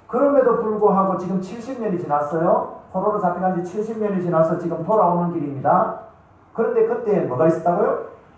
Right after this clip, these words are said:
제사장의 옷이 몇 벌요? 백 벌이나 있더라는 거예요. 뭐, 벌돈 부부로 나중에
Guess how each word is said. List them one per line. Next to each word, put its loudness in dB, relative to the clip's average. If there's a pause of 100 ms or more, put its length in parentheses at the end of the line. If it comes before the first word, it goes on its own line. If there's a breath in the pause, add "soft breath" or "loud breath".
제사장의 2
옷이 0
몇 -2
벌요? 2 (260)
백 0
벌이나 -6
있더라는 -10
거예요. -20 (1300)
뭐, 0
벌돈 2
부부로 4
나중에 -2